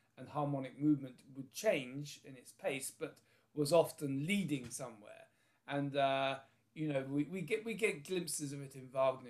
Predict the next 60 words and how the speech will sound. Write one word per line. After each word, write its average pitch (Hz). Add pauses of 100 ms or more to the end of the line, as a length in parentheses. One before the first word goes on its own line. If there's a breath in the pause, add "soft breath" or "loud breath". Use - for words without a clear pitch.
you 117
know, 120
like 120
the 123 (100)
opening 117
of 113 (100)
Rheingold, 117
which 107
is 110
this 110
sort 110
of, 107
like, 110 (440)
eternity 131
of 110
E 123
flat 117
major. 120
Nothing 117
happens 113
except 113
E 120
flat 117
major. 120 (360)
But -
we 220
know 196
eventually 147
it's, 131
it, 120
the 135
pace 127
is 120
going 113
to -
pick 127
up. 113
I 117
mean, 127
it's 120
really 123
just, 117 (380)
in 131
that 151
case, 104
it's 123
giving 120
us 107
a, 113
a 107
vision 113
of 110 (120)
the 110
scale 147
of 110
the 110
piece 104
that 120
he 110
can 110